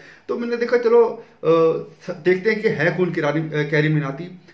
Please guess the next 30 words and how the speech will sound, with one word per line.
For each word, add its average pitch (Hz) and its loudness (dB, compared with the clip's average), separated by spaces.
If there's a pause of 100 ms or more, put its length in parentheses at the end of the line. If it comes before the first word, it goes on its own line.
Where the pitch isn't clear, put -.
(140)
तो - -2
उससे 247 -4
पहले 226 0
मैंने 226 0
देखा 196 -2
कि 233 -2
यार 226 0
ये 214 -6
चलो 202 -4
थोड़ा 196 -8
समझ 190 -2
ले 160 -2
कि 226 -6
कौन 175 -4
कौन 180 -4
सी 180 -4
मूवीज 170 -2
का 175 -4
क्या 160 -4
है 156 -4
क्या 151 -6
नहीं, 151 -6
थोड़ा 156 -6
समझने 160 -2
की 156 -12
कोशिश 143 -10
करी। 175 -8
तो 175 -8
यार, 196 -6
अ, - -10